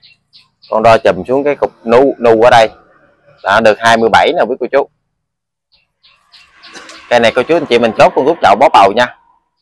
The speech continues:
Cây mã số tám, cây này có giá là một triệu đồng.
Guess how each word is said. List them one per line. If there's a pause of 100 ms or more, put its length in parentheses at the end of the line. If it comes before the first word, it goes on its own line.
(1400)
Cây
mã
số
tám,
cây
này
có
giá
là
một
triệu
đồng.